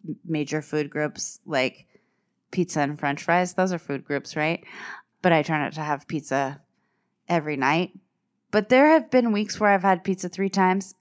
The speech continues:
And you know what? I don't, I just don't shame myself about it. And I,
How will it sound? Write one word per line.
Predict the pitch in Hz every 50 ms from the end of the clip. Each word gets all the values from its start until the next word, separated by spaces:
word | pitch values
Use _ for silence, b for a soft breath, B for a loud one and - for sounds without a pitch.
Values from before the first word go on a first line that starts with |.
| _ _
And | - 185 180 180 180 180 -
you | 196 180
know | 180 180 180
what? | 185 185 185 - - -
I | 175 180
don't, | 165 175 180 175 - - -
I | 180 180
just | 170 180 170 -
don't | 175 165 160
shame | - - 170 160 160 160
myself | 160 160 156 - 156 151 -
about | 160 156 156 156 147 147 147
it. | 151 151 147 151
And | 151 147
I, | 147 147 147 147 147